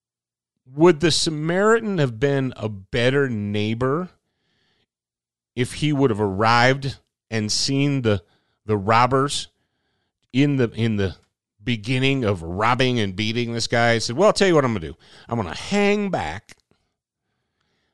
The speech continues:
and I'll wait for them to beat the crap out of this guy and take everything he has. And then after he's laying on the road,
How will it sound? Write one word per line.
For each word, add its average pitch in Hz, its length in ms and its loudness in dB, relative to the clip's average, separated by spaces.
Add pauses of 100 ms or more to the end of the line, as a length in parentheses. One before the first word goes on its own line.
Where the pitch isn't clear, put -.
and 92 120 -6
I'll 85 120 0
wait 123 320 2
for 110 120 -2
them 92 340 -4 (380)
to 113 80 -6
beat 131 340 -4
the - 80 -8
crap 147 500 -2
out 98 160 0
of 85 80 -6
this 85 200 -6
guy 76 560 -8 (600)
and 104 160 -6
take 127 260 -2
everything 107 400 -2
he 90 140 -4
has. 85 720 -4 (400)
And 120 180 -4
then 147 680 0 (680)
after 147 680 0 (280)
he's 123 260 -2
laying 131 320 4
on 113 160 0
the 113 80 -2
road, 117 380 4